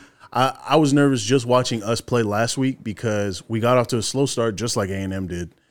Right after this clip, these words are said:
But our O-line just look, looked like Swiss cheese against a fucking inferior team.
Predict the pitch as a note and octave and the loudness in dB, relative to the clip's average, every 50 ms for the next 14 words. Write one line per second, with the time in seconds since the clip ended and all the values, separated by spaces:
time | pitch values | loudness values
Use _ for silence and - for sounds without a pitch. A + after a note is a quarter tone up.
0 | _ _ _ _ _ _ G#2+ A2 G#2 G2+ - - - A2+ A#2 A2 B2 C3 B2+ B2+ | _ _ _ _ _ _ -2 0 0 0 -2 -2 -4 -2 0 2 4 4 4 4
1 | B2 A#2+ A2 A2 A2 - A#2 G#2+ F#2 _ - A#2 A#2 G#2+ G#2 A2 G2+ - - - | 4 4 2 0 -2 -2 -4 -4 -6 _ -10 -8 -6 -4 -2 -4 -4 -4 -4 -4
2 | A2 G2 - - - B2+ A#2+ G#2 F2 F#2+ F2+ G2+ G2 F#2 - - - - G#2+ - | -4 -4 -4 -4 -2 -2 -2 -2 -2 -4 -4 -6 -6 -6 -8 -10 -10 -12 -12 -6
3 | - A2 G#2 - G#2+ G2 F#2+ G2 F#2 - G#2+ G#2 - - A#2 A2 G2+ G2 F#2 F2 | -6 -6 -4 -4 -4 -4 -4 -4 -4 -4 -4 -4 0 0 2 2 2 0 0 0
4 | - C#3 C3+ A2+ G2 F#2+ G2 | 2 4 4 4 2 0 -4